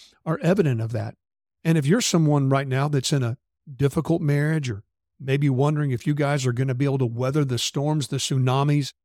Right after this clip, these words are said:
and the hurricanes and the tornadoes that have been unleashed upon your marriage, upon your family, upon your kids, I truly believe with all my heart that if you'll remain committed to one another,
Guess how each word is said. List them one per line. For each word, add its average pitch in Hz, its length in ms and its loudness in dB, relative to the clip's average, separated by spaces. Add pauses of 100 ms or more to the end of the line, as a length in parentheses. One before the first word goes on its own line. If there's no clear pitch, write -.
(160)
and 131 120 0
the 117 80 -4
hurricanes 151 580 0
and 123 100 -2
the 120 60 -2
tornadoes 143 540 0
that 123 140 0
have 120 100 -4
been 127 120 -2
unleashed 127 480 -2 (220)
upon 131 320 -2
your 120 220 -2
marriage, 151 380 0
upon 123 260 -2
your 117 100 -6
family, 151 340 0
upon 135 240 -2
your 127 100 -2
kids, 143 420 0 (680)
I 147 120 -2
truly 185 380 0
believe 147 160 6
with 123 100 2
all 123 140 4
my 123 180 0
heart 120 260 -2 (680)
that 139 180 0
if 117 120 0
you'll 139 260 4
remain 147 300 2
committed 127 420 0
to 127 80 4
one 123 160 2
another, 113 400 -2